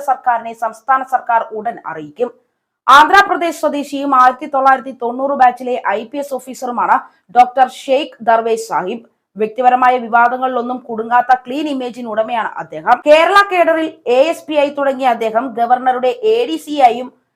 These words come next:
ഐക്യരാഷ്ട്ര സംഘടനയുടെ മിഷന്റെ ഭാഗമായി കൊസാവയിലും പ്രവർത്തിച്ചിട്ടുണ്ട്. കൊച്ചി സിറ്റി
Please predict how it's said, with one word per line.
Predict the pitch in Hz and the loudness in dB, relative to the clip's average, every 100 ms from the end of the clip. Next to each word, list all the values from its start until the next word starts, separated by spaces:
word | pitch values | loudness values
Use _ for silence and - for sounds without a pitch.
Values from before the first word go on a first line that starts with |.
| _ | _
ഐക്യരാഷ്ട്ര | 226 247 330 320 311 302 294 | -2 -2 0 0 0 -4 -4
സംഘടനയുടെ | 262 262 262 254 254 247 | -4 -4 -4 -4 -4 -6
മിഷന്റെ | 226 277 277 240 | -8 -6 -6 0
ഭാഗമായി | 247 240 233 202 294 - _ _ | 0 0 0 -2 -2 -10 _ _
കൊസാവയിലും | 262 262 339 311 294 254 - - | -2 2 2 2 0 -4 -6 -6
പ്രവർത്തിച്ചിട്ടുണ്ട്. | 190 190 190 180 175 170 240 233 - _ | -6 -4 -8 -12 -12 -2 0 0 -8 _
കൊച്ചി | 208 233 226 | -12 -10 -12
സിറ്റി | 233 277 | -10 -10